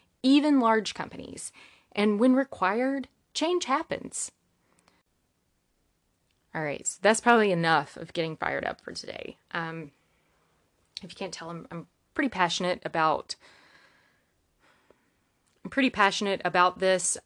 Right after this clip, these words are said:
and, uh, definitely feel that we should be pushing on our regulatory bodies to do more for us as, I mean, we're citizens of a first world country. So next week's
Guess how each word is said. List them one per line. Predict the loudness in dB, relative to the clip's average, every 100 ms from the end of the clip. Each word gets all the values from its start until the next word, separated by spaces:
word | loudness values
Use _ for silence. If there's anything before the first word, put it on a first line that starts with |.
| -8
and, | -4 -4 -4 -6 -10 -12 -2
uh, | 0 0 -2 -6 -10 -8
definitely | -4 -4 -4 -6 -6
feel | -8 -10 -4 -2 -2 -4 -6
that | -4 -2 -4 -6 _ -12
we | -10
should | -6 -6 -6
be | -10
pushing | -6 -6 -4
on | -6
our | -4
regulatory | -6 -6 -8 -8 -6
bodies | -4 -6 -8
to | -10
do | -8 -6
more | -6 -4 -6
for | -8 -8 -6
us | -6 -6 -10 -10 -10
as, | -8 -6 -8 -10 -12 _ _ _ _
I | -10
mean, | -8 -10 -14 -18 _ -12
we're | -10
citizens | -8 -8 -8 -10 -10
of | -12
a | -14
first | -14 -14 -12
world | -16 -14
country. | -14 -14 -14 -16 _ _ _ _ _ _ _ _ _ _ _ _ _ _ _ _ _ _ _ _
So | -10 -6
next | -4 -6 -6
week's | -8 -8